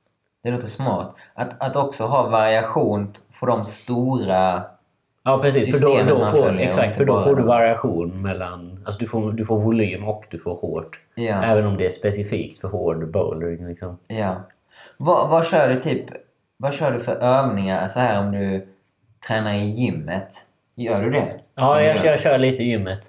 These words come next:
Speaker 2: Eh, relativt lite. Eh, men man, ja, precis, för basen måste ju ändå vara, eh, hård bouldering på något sätt.
Speaker 1: Ja, det man,
Speaker 2: Men
Speaker 1: det
Speaker 2: sen
Speaker 1: man kör på, det man är bra på.
Speaker 2: Ja,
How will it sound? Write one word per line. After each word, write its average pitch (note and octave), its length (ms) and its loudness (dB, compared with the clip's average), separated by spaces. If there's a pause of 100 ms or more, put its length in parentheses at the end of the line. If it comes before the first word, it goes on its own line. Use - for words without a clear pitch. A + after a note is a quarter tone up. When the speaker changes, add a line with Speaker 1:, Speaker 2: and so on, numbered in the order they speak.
(420)
Speaker 2:
Eh, G2 100 -2
relativt A2+ 1040 0
lite. A2+ 540 -2 (260)
Eh, G2 480 -4 (680)
men A#2+ 460 0
man, C3 340 2
ja, B2+ 140 6
precis, B2+ 280 0
för D3+ 60 -2
basen A#2+ 520 2
måste C#3 320 -2
ju A2+ 60 4
ändå A2 340 2
vara, F#2 480 2 (340)
eh, F2+ 220 0
hård E2+ 460 -2
bouldering E2+ 540 0
på - 80 -6
något F#2 220 -6
sätt. - 220 0
Speaker 1:
Ja, G#2 220 0
det G#2 120 0
man, G#2 320 -2
Speaker 2:
Men B2+ 100 4
Speaker 1:
det B2+ 60 2
Speaker 2:
sen C#3 140 2
Speaker 1:
man A2 100 0
kör G#2 160 0
på, - 80 -10 (120)
det - 140 -14
man - 160 -18
är F2+ 40 -18
bra F2 100 -14
på. - 140 -20 (180)
Speaker 2:
Ja, A#2 360 2